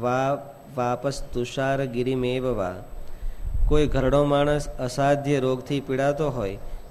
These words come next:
તો સળગતી આગમાં પડીને જીવન ટૂંકાવે અથવા પાણીમાં ડૂબી મરે કે હિમાલયમાં દૂર જઈને શરીરનો અંત કરે.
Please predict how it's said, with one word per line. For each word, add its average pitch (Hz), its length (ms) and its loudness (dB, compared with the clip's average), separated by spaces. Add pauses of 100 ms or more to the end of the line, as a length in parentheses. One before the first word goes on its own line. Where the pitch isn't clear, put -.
તો 123 100 0
સળગતી 135 560 0
આગમાં 127 440 0
પડીને 135 380 0
જીવન 120 340 -2
ટૂંકાવે 127 580 -2 (340)
અથવા 120 240 -2
પાણીમાં 135 500 0
ડૂબી 123 260 0
મરે 135 360 0
કે 143 140 -4
હિમાલયમાં 131 680 -2
દૂર 131 200 0
જઈને 131 360 -2
શરીરનો 123 480 -2
અંત 123 240 -2
કરે. 95 360 -6